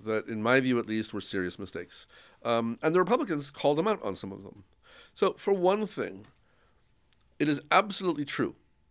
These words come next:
that the Democrats in the House were deeply concerned to have this completed before the election because they wanted Trump removed from the ballot,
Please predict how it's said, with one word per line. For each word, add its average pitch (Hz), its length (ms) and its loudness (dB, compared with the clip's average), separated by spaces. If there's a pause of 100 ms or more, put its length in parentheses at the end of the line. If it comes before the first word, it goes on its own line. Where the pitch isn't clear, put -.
(340)
that 101 80 -16
the 113 80 -6
Democrats 143 440 0
in 151 60 -4
the 127 100 -2
House 90 460 -8
were 95 380 -2
deeply 151 360 -6
concerned 110 580 -10
to 101 120 -14
have 113 180 -6
this 113 120 -10
completed 104 420 -10
before 95 300 -8
the 98 80 -6
election 87 440 -10 (420)
because 123 680 4
they 117 80 -2
wanted 107 280 0
Trump 98 240 -4
removed 90 300 -6
from 87 200 -10
the 98 60 -8
ballot, 113 300 2